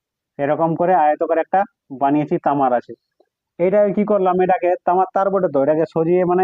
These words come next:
ইয়ে করে বৃত্তকার এরকম আকার আমি দিয়ে দিলাম। তাহলে বলছে যে এই বৃত্তটা যেটা তৈরি হলো তার ব্যাসার্ধটা আমাকে কত হবে সেইটা বলছে। এটা যদি তোমরা বুঝতে পারছো না, তার জন্য এখানে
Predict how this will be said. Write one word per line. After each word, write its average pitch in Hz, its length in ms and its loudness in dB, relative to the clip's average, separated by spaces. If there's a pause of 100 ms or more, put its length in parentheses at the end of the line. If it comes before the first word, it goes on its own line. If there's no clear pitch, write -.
ইয়ে 175 180 2
করে 196 120 2 (320)
বৃত্তকার 175 420 0
এরকম 175 200 0 (120)
আকার 170 260 0
আমি 180 180 -2
দিয়ে 139 160 0
দিলাম। 117 180 -4 (600)
তাহলে 185 180 2 (120)
বলছে 196 260 0 (600)
যে 160 200 0 (220)
এই 190 80 2 (100)
বৃত্তটা 190 380 0
যেটা 196 120 2 (100)
তৈরি 196 240 2
হলো 156 120 2 (160)
তার 175 120 2 (100)
ব্যাসার্ধটা 165 540 0
আমাকে 175 220 -2 (120)
কত - 160 -2 (100)
হবে 123 220 -4
সেইটা 151 320 0
বলছে। 120 240 -4 (640)
এটা 190 180 2 (100)
যদি 226 140 2 (100)
তোমরা 214 200 2 (100)
বুঝতে 196 260 0
পারছো 185 300 0
না, 180 60 2 (300)
তার 185 200 0
জন্য 196 220 2
এখানে 190 160 -2